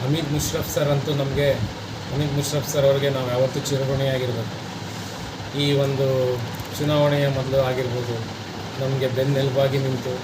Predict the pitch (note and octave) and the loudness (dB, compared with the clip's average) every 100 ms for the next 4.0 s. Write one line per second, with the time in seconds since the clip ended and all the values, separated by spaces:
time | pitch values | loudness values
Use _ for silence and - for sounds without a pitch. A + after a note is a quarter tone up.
0 | - - - - - - - - - - | -8 -10 -10 -10 -8 -8 -8 -6 -8 -6
1 | B2 C3+ C#3 D3 C#3 B2+ B2+ B2 A2+ - | -4 0 2 2 2 0 -2 -4 -6 -8
2 | - - C#3 D3 C3+ C#3 C3+ C3+ C3 B2 | -8 -4 -2 2 2 2 2 0 0 -2
3 | A#2+ A#2 G#2 - A2 - B2+ A#2+ A2+ | -2 -4 -6 -8 -8 -6 -6 -4 -4